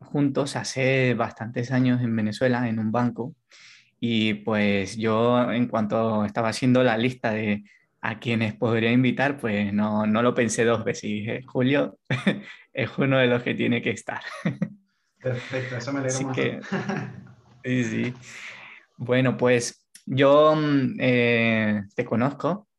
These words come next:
Speaker 1: pero la gente que no nos conoce no te conoce a ti de nada. A lo mejor sí, porque deberías recomendar a tus compis luego para que te escuchen. <laughs> Pero bueno, aquellos que no te conozcan,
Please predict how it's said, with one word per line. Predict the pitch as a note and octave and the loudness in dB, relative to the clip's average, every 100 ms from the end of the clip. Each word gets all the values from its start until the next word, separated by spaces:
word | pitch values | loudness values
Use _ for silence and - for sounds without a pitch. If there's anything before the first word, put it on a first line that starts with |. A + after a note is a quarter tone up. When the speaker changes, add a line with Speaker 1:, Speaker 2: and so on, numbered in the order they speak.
| - | -6
Speaker 1:
pero | A2+ A2 | -2 0
la | G#2 | 0
gente | A#2+ B2 | 0 2
que | B2+ | 4
no | B2+ A#2+ | 4 2
nos | A2+ | -2
conoce | - A#2 A#2+ D#3+ D3 | -2 -4 0 0 0
no | A2 G#2 G#2+ | -2 -2 -2
te | G#2+ | -4
conoce | G#2+ A2 G#2 - A2 A2 G#2 G#2 | -4 -2 -2 -2 0 2 2 0
a | G2+ G#2 | -2 -4
ti | G2+ | -4
de | G2+ | -2
nada. | C3 A#2+ | -2 -2
A | A#2 | -2
lo | A2+ | 0
mejor | A2+ A#2 A#2 | 0 0 -2
sí, | - F3 F3 | 2 2 2
porque | - - A2 G#2+ _ _ _ - | -8 -6 -6 -6 _ _ _ -6
deberías | A2+ G#2+ A2 | -2 0 0
recomendar | C3 C3+ B2 A#2 A2+ | 0 2 2 4 2
a | A#2+ | 2
tus | B2 | -2
compis | - B2+ C3 C3 | 0 0 2 2
luego | C#3 C#3 C#3+ | 4 4 2
para | B2 A2 | 2 2
que | G#2 | 0
te | |
escuchen. | G#2+ - C#3+ C3+ G3+ G#3 - C3 - _ | -4 -4 -2 2 0 0 -8 -10 -12 _
<laughs> | - - G3 G3+ - - - - - - - _ - - G#3+ - | -14 -8 -6 -6 -12 -14 -4 -4 -2 -6 -8 _ -12 -8 -8 -2
Pero | C3+ B2+ | 4 6
bueno, | C3 A#2+ - | 6 4 2
aquellos | B2+ B2+ C3 C#3+ | 0 2 2 2
que | C#3+ C#3+ | 2 2
no | C3+ | 2
te | C#3 | 0
conozcan, | C#3+ C#3 D3+ - E3+ | 0 0 0 0 -2